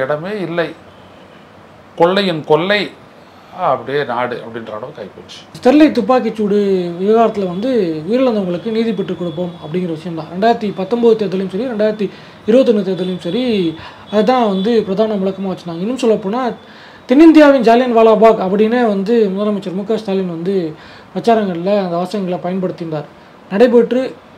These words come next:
Speaker 2: ஐந்து வருடங்கள் ஆயிடுச்சு, நேற்றைக்கு கூட ஐந்து வருடங்கள் முடிஞ்சிருச்சு. அறிக்கை வந்தும் கிட்டத்தட்ட ஒரு ஆண்டுக்கு மேல ஆக போகுது. இன்னும் வந்து இது தொடர்பா எந்த நடவடிக்கையும் எடுக்கப்படலை அப்படிங்கிறத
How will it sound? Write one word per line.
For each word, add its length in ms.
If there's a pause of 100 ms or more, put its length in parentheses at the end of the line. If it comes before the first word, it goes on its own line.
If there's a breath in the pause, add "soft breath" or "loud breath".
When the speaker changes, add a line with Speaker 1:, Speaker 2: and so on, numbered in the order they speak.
(120)
Speaker 2:
ஐந்து 200
வருடங்கள் 360
ஆயிடுச்சு, 300 (120)
நேற்றைக்கு 340
கூட 180
ஐந்து 160
வருடங்கள் 320
முடிஞ்சிருச்சு. 420 (160)
அறிக்கை 340
வந்தும் 300
கிட்டத்தட்ட 320 (580 loud breath)
ஒரு 120
ஆண்டுக்கு 320
மேல 100 (140)
ஆக 100 (160)
போகுது. 220 (340)
இன்னும் 320
வந்து 180 (120)
இது 180
தொடர்பா 300 (240)
எந்த 120 (120)
நடவடிக்கையும் 480
எடுக்கப்படலை 520 (480 loud breath)
அப்படிங்கிறத 420